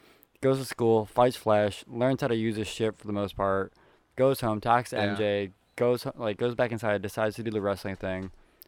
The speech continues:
Speaker 1: and then the next day he's dropping him off at the library where he goes to do
Speaker 2: To
Speaker 1: the
Speaker 2: do the
Speaker 1: wrestling,
Speaker 2: wrestling thing.
Speaker 1: to do a wrestle.
Speaker 2: Yeah, but that's <laughs> to do a wrestle.
Speaker 1: Yeah.
Speaker 2: But yeah, like, that speech makes no sense. I, but
Speaker 1: I,
Speaker 2: whatever.
Speaker 1: but,
Speaker 2: I,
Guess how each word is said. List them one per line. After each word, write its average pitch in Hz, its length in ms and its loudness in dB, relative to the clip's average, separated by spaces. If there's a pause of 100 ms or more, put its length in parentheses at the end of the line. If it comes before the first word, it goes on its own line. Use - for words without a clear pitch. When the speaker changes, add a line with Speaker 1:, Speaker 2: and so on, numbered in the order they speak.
Speaker 1:
and 113 100 -2
then 123 120 0
the 107 80 -2
next 117 300 -4
day 110 240 0
he's 110 200 -6
dropping 104 360 -4
him 98 140 -2
off 101 320 -2 (560)
at 104 80 -8
the 104 80 -2
library 98 540 -2
where 98 180 -6
he 95 140 -6
goes 95 320 -4 (100)
to - 80 -8
do 101 120 -6
Speaker 2:
To - 20 -4
Speaker 1:
the 92 60 -2
Speaker 2:
do 90 40 -4
the 95 60 -2
Speaker 1:
wrestling, 107 180 -2
Speaker 2:
wrestling 95 340 -6
thing. 90 220 -16 (220)
Speaker 1:
to 98 100 -8
do 98 140 -2
a 90 40 -2
wrestle. 90 300 -6
Speaker 2:
Yeah, - 140 -6 (320)
but 123 60 -2
that's 127 360 -2
<laughs> 117 280 -10
to 131 40 -6
do 123 180 -4
a 117 80 0
wrestle. 98 400 -10
Speaker 1:
Yeah. 101 340 -2 (260)
Speaker 2:
But 147 140 6
yeah, 180 300 8
like, 131 220 -2
that 135 220 0
speech 139 320 -4
makes 120 180 -8
no 110 100 -8
sense. 113 480 -10 (1300)
I, 113 140 -6 (220)
but 185 120 4
Speaker 1:
I, - 20 4
Speaker 2:
whatever. 113 420 4
Speaker 1:
but, 156 200 6
Speaker 2:
I, - 20 -6